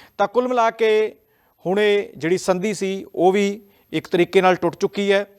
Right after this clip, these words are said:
ਤੇ ਇਹਨੂੰ ਲੈ ਕੇ, ਸੰਧੀ ਨੂੰ ਲੈ ਕੇ ਪਾਕਿਸਤਾਨ ਸਰਕਾਰ ਨੇ ਕਿਹਾ ਸੀਗਾ ਕਿ ਜੇਕਰ ਭਾਰਤ ਸਿੰਧੂ ਜਲ ਸਮਝੌਤੇ ਨੂੰ ਰੋਕਿਆ ਜਾਂਦਾ ਹੈ, ਤਾਂ ਇਹ act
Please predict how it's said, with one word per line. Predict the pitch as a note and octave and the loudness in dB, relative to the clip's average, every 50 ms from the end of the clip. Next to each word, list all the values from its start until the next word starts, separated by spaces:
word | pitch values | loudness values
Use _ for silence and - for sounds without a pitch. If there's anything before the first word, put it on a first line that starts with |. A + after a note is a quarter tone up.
| - - - _ - | -20 -20 -10 _ -2
ਤੇ | F#3+ - - | -2 0 0
ਇਹਨੂੰ | G#3+ A3+ A#3 B3+ C4 | 0 0 2 2 2
ਲੈ | A#3 A3+ A3 | 2 2 0
ਕੇ, | A3 - A3+ A3 A3 A3 A3 - - _ _ _ _ _ _ _ _ _ _ _ - | 0 0 2 2 2 2 0 -2 -8 _ _ _ _ _ _ _ _ _ _ _ -12
ਸੰਧੀ | - - G#3+ A3 A3 A#3+ B3 | -4 0 0 2 2 2 2
ਨੂੰ | A3 G#3+ | 2 4
ਲੈ | G3+ F3+ E3 | 2 2 0
ਕੇ | - D#3+ C3 E2 - - _ _ _ _ _ _ _ | 0 -2 -2 -2 -4 -8 _ _ _ _ _ _ _
ਪਾਕਿਸਤਾਨ | - F#3 F#3 F#3+ A#3 - - A3+ A3 A3 | -2 -2 0 0 -2 -2 2 2 0 0
ਸਰਕਾਰ | G#3+ A3 G#3 - G3 G3 G3 G3 | 0 -4 -4 0 0 0 0 0
ਨੇ | G#3 G#3 | -2 -4
ਕਿਹਾ | G#3 G#3+ G3+ G#3 G#3 | -2 0 2 2 2
ਸੀਗਾ | - G#3+ G3 G#3+ G#3+ G#3+ A3 A3 | 0 -2 0 2 2 2 2 0
ਕਿ | A3 F#3+ F3+ | -2 -4 -4
ਜੇਕਰ | D3+ B2 E3+ F#3 F#3 - - G#3+ G#3 G#3 | -2 0 0 0 0 0 0 0 0 0
ਭਾਰਤ | G#3 - G#3 F#3+ F3+ F3+ F3+ - - | 0 0 2 2 2 2 0 -2 -6
ਸਿੰਧੂ | - - F#3 F#3 G3+ G3+ | -8 -6 -4 -2 -2 -2
ਜਲ | E3 D#3+ E3+ F3 E3+ | 0 2 2 2 2
ਸਮਝੌਤੇ | - - F#3 F#3 E3+ F3+ E3+ D#3 - - F3 F3+ | -2 -6 -8 -4 0 2 2 2 2 0 -2 -2
ਨੂੰ | F3+ F3+ F3 C#3+ | 0 -2 -4 -2
ਰੋਕਿਆ | C3+ D3+ D#3+ - - G#3+ G#3+ G#3 | -2 -2 -2 -2 -2 0 0 2
ਜਾਂਦਾ | F#3+ G#3 G3+ G3+ F#3 G#3+ | 2 2 0 0 2 2
ਹੈ, | G#3 A3+ A#3 A3+ - - - - - - - _ _ - | 2 2 0 -4 -12 -20 -20 -20 -20 -20 -20 _ _ 0
ਤਾਂ | A3 G#3 G#3 | 2 2 4
ਇਹ | G#3 G#3+ G#3+ | 4 2 2
act | G#3 G#3 G#3 - - | 2 0 -2 -2 0